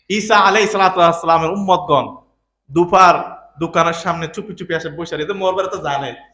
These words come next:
যেহেতু নবীর দোয়া কি কবুল হবে না? নবীর দোয়া কবুল হয়, নবীর দোয়া কি হয়? কবুল হয়। যেহেতু নবী দোয়া করছে, তাহলে নিশ্চিত মরবো।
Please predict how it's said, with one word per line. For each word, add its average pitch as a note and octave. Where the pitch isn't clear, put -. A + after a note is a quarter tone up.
যেহেতু C4+
নবীর B3
দোয়া B3+
কি B3+
কবুল A3+
হবে B3+
না? -
নবীর F#3+
দোয়া A#3
কবুল A3+
হয়, D3+
নবীর E3
দোয়া A3+
কি C4+
হয়? A3
কবুল B3+
হয়। E3+
যেহেতু C4+
নবী C4+
দোয়া D#4+
করছে, C#4+
তাহলে C4
নিশ্চিত A#3+
মরবো। D3+